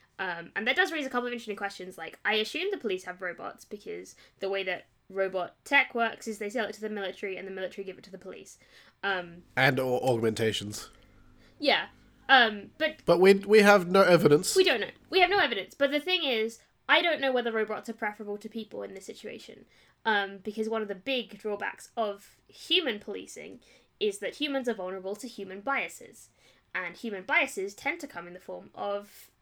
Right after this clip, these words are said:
Speaker 1: judgments based on people that you can make at a distance, say on something like the colour of someone's skin,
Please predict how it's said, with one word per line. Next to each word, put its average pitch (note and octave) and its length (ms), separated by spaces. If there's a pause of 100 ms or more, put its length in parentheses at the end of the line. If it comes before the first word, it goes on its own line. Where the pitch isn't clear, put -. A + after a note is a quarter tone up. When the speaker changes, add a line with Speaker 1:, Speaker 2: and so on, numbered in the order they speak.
(1200)
Speaker 1:
judgments D#4 480
based C#4 240
on C4+ 100
people A#3 440
that A3+ 180
you G#3 140
can G#3+ 240
make G#3+ 320 (260)
at G#3 140
a G#3+ 60
distance, F4 560
say A3+ 240
on A3 120
something A3+ 220
like G3+ 160
the A3+ 60
colour G3 260
of G3 80
someone's G3 340
skin, D#4 580